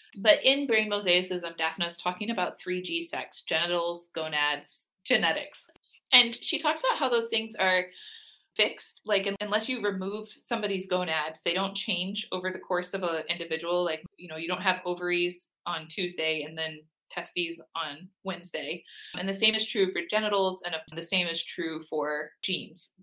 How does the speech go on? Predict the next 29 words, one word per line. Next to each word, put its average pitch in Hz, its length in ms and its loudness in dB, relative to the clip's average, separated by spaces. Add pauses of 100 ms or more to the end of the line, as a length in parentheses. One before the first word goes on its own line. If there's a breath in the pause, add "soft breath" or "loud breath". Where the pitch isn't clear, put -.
that 170 220 4 (240)
these 180 160 -4
things 185 240 0
are, 160 280 2
they're 160 120 -2
stable 202 520 4
within 190 220 -2
an 165 160 -4
individual. 196 640 -2 (420 loud breath)
They 180 180 6
lump 185 260 0
together. 185 720 0 (220)
If 196 160 4
you 214 100 -2
tell 226 220 2
me 240 100 0
that 220 140 2
somebody 190 300 0
has 170 260 -2
X 185 300 2
X 170 240 -2
genetics, 185 500 2
I 180 100 4
can 190 140 -4
tell 190 220 -2
you 208 320 -2 (380 loud breath)
it's - 180 -8
not 240 220 2
perfect, 311 520 -2